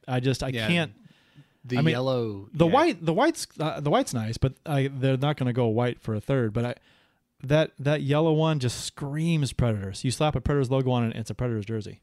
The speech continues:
Speaker 1: That, I, that's the only. I mean, it's, it's not a bad design. It's just I don't like all the yellow. It's just because it's, maybe it's, I don't like the yellow because I hate the Predators, and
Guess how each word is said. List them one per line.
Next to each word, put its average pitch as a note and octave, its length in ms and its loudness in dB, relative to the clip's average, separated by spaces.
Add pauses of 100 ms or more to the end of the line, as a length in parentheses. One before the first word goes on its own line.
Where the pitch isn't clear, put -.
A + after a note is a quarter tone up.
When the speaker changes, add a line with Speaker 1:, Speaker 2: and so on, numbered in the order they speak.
(920)
Speaker 1:
That, - 240 -8
I, B2+ 140 -4
that's B2+ 260 -2
the C3 80 -2
only. C3 280 0
I C3 40 -10
mean, C3 180 -2
it's, - 160 -6 (380)
it's - 100 -8
not C4+ 100 2
a A3 40 2
bad C#3 240 0
design. A#2 560 -2 (120)
It's B2 200 -4
just C#3 280 0
I B2+ 100 -6
don't D3+ 220 -2
like B2+ 220 -4
all A#2+ 100 -2
the A2 120 -4
yellow. A2+ 380 -4 (100)
It's A2+ 160 -8
just C3+ 200 -6
because C3+ 280 -4
it's, - 260 -6 (420)
maybe B3+ 220 4
it's, D4+ 140 2
I - 80 -4
don't F#3+ 100 2
like G#3+ 80 0
the D#3 80 0
yellow F3 140 2
because D#3 380 0
I A#2+ 100 0
hate D3 260 -2
the D3 80 -6
Predators, D3+ 540 0
and A#2+ 480 -2